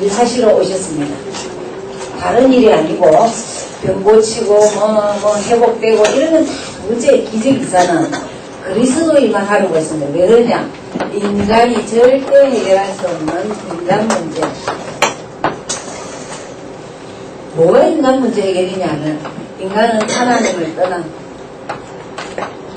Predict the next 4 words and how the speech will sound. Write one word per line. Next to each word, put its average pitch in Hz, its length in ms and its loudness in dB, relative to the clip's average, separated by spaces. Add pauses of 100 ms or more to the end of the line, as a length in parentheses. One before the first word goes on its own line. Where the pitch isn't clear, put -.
그게 208 360 0
최고 165 760 -2
사단의 160 680 -4
장악이 175 300 -4